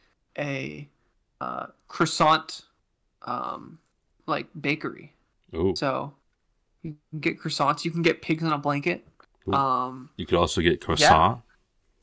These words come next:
Speaker 1: <laughs> Croissant?
Speaker 2: Croissant.
Speaker 1: Uh, yeah. <laughs> Croissant.
Speaker 2: I would have had, so if
Speaker 1: Yeah.
Speaker 2: I had this, what I would have done is I would have put it in the one slot,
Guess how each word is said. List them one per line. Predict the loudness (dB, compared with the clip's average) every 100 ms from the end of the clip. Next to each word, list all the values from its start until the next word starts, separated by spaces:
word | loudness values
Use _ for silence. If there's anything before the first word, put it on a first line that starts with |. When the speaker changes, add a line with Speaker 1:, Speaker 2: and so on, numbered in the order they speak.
| _ _ _ _ _ -2
Speaker 1:
<laughs> | 0 6 6 8 4
Croissant? | 4 4 6 6 4 -4 -12 -20
Speaker 2:
Croissant. | -10 -8 -6 -8 -8 -8 -4
Speaker 1:
Uh, |
yeah. | 2 2 0 -8 -20 _ _ _ _ _ -6
<laughs> | -6 -10 _
Croissant. | -6 -4 -4 -10 -18 _ _ _ -2 0 10
Speaker 2:
I | 12
would | 12 10
have | 8
had, | 8 8 6
so | 6 6
if | 6 6
Speaker 1:
Yeah. | 4
Speaker 2:
I |
had | 6 4
this, | 4 2 0 -8 -8
what | -2
I | 4
would | 6
have | 8
done | 6 4
is | 2
I | 0
would | -2
have | 2
put | 2
it |
in |
the | 4
one | 2 0
slot, | 0 4 4 4